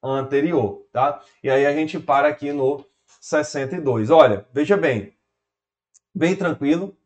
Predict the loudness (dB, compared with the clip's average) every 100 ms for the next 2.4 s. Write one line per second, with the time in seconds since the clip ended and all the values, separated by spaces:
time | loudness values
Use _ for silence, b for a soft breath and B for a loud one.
0 | _ -4 -2 -2 b b b -8 -4 -2
1 | 6 6 6 0 -8 -4 -2 -2 0 0
2 | 2 0 -2 -10